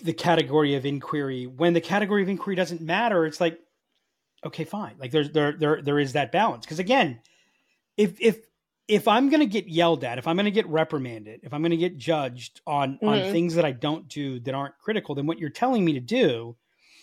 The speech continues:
Speaker 1: is wait until I absolutely have to put it in.
Speaker 2: Right.
Speaker 1: But you're, you're, you're reducing that utilization. Whereas if we're talking about, you know, if, if we're talking about the sales process,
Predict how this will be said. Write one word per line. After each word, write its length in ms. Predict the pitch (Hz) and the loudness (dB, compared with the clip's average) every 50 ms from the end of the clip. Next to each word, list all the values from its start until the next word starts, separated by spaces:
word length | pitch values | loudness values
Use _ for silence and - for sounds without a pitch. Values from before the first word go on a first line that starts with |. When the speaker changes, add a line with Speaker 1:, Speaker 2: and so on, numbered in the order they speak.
| _ _ _ | _ _ _
Speaker 1:
is 160 | 180 156 139 | -4 -4 -2
wait 300 | 139 135 156 180 214 240 | -2 0 2 4 4 4
until 260 | 233 202 180 - 185 170 | 4 2 0 0 0 0
I 140 | 156 151 - _ - | 0 -2 -4 _ 0
absolutely 580 | 180 180 190 - - - 180 - - 170 151 | 2 2 2 0 -4 -8 -8 -8 -6 -6 -6
have 240 | 131 120 156 151 - | -4 -4 -4 -6 -6
to 60 | - | -10
put 200 | 127 - - 151 | -10 -8 -8 -8
it 80 | 131 123 | -6 -6
in. 420 | 175 220 175 113 110 110 117 127 _ _ _ _ _ _ _ _ _ _ - | -4 -4 -6 -6 -10 -14 -20 -20 _ _ _ _ _ _ _ _ _ _ 0
Speaker 2:
Right. 220 | 190 196 190 180 170 | 2 2 2 2 0
Speaker 1:
But 80 | 147 151 | 0 2
you're, 220 | 160 160 156 160 | 2 2 2 2
you're, 220 | 160 160 165 170 | 4 4 4 4
you're 240 | 170 165 147 160 160 | 4 2 0 0 0
reducing 580 | 147 147 147 131 113 - 156 156 156 - 156 151 | 0 -2 -4 -6 -4 -4 -4 -4 -4 -6 -6 -6
that 120 | 151 151 147 | -6 -8 -8
utilization. 560 | 139 135 139 139 131 165 226 233 - 202 180 | -10 -8 -8 -6 -2 -2 -2 -2 0 -2 -2
Whereas 220 | 175 180 175 147 | 0 0 0 0
if 140 | 175 170 - | -2 -2 -2
we're 60 | 165 | -6
talking 440 | 156 - - 226 240 233 - 220 202 | -4 0 2 2 2 2 0 -4 -4
about, 380 | 180 156 165 165 160 160 - - _ _ _ _ _ _ _ - | -2 0 0 0 0 0 -2 -6 _ _ _ _ _ _ _ 2
you 160 | 170 165 160 | 2 4 4
know, 60 | 156 | 4
if, 100 | 170 165 170 - _ - | 2 0 -2 -8 _ -2
if 160 | 196 170 - | -2 -2 -2
we're 60 | 156 | -4
talking 480 | - - - - 208 214 208 220 208 202 | -6 -2 2 4 4 4 4 0 0 2
about 220 | 170 185 180 233 | 2 2 2 2
the 40 | - | -2
sales 240 | - - 185 180 - | -2 0 0 0 2
process, 480 | - 165 135 127 - - 107 - - | 0 -2 -2 -2 -6 -12 -18 -20 -20